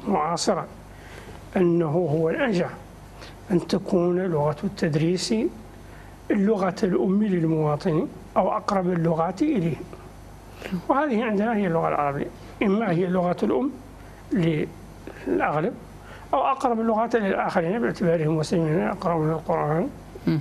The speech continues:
Speaker 1: كلهم. لا، لا يوجد موريتاني في الحالة هذه إلا يبدأ مساره بدراسة الأحرف العربية وقراءة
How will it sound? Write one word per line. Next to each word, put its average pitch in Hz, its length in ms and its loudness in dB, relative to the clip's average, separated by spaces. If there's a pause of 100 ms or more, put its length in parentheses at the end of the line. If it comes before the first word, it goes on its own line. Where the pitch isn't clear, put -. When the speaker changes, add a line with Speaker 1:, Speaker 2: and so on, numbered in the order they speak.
Speaker 1:
كلهم. 156 360 2 (640)
لا، 233 300 4
لا 190 140 2
يوجد 190 360 2 (500)
موريتاني 170 800 2
في 131 60 -2
الحالة 151 360 0
هذه 190 160 0 (540)
إلا 180 220 4
يبدأ 175 340 0
مساره 170 720 2 (500)
بدراسة 175 1200 2
الأحرف 180 300 0
العربية 156 520 0
وقراءة 175 440 0